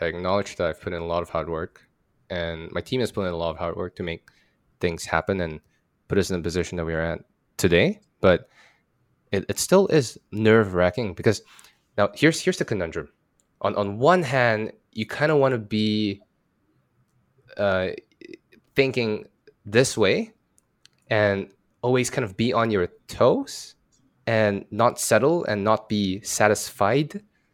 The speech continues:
But at the same time, that's gonna cause a shit ton of anxiety if you're not present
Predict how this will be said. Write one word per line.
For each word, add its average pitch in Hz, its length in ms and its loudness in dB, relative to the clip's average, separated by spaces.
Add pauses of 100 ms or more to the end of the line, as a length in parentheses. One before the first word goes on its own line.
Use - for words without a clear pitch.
(520)
But - 220 2
at 117 140 -8
the 135 80 -2
same 151 360 0
time, 127 560 -2 (460)
that's 123 180 -2
gonna 156 140 0
cause 117 280 2
a 92 100 -6
shit - 340 -6
ton 156 120 -2
of 127 60 -2
anxiety 95 580 0
if 90 140 -8
you're 95 120 0
not 92 360 -4 (580)
present 92 640 0